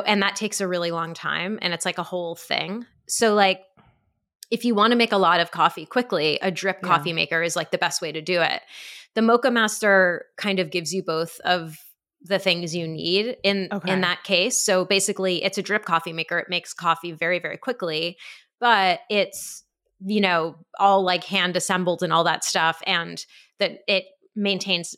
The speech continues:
Speaker 1: water temperature
Speaker 2: Pause.
Speaker 1: very,
Speaker 2: What
Speaker 1: very
Speaker 2: the heck is hand assembled mean?
Speaker 1: I think it means that, like,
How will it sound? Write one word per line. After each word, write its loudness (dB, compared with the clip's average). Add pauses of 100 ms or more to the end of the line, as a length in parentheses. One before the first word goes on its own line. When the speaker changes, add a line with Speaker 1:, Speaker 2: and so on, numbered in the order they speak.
(120)
Speaker 1:
water 2
temperature -2
Speaker 2:
Pause. 6
Speaker 1:
very, 0 (120)
Speaker 2:
What -6
Speaker 1:
very 6
Speaker 2:
the 0
heck 0
is 0
hand 4
assembled 0
mean? -10 (440)
Speaker 1:
I 4
think 0
it 4
means 2
that, 2
like, -2